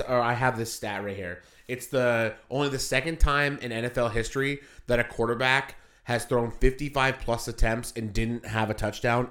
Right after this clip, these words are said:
in a win. That's only the second time that's ever happened.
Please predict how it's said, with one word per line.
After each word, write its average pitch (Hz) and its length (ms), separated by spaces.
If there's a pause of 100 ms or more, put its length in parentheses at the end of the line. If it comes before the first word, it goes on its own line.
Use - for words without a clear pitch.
in 143 120
a 117 120
win. 110 500 (640)
That's 123 180
only 156 140
the 147 60
second 147 240
time 143 140
that's 131 220
ever 135 300
happened. 127 580